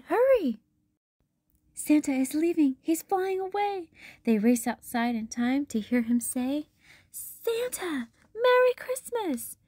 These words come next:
Merry Christmas, little ones. Now off to bed, not one more peep. Christmas will come sooner if you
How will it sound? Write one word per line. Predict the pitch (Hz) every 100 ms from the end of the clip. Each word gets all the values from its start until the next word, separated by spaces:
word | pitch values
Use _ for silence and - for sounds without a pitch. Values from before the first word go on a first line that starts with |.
| _ -
Merry | 277 339 349 349
Christmas, | 339 359 349 - 359 294 - 285
little | 285 277
ones. | 269 285 349 381 - - _ _
Now | 190 190 -
off | 339 -
to | 370
bed, | 370 320 226 202 214
not | 226 -
one | 214 320 392
more | 403 415
peep. | - 427 277 _ _ _ _ _ -
Christmas | 262 - 262 -
will | 233
come | - 214
sooner | - - 277 294 196 -
if | 196 -
you | 165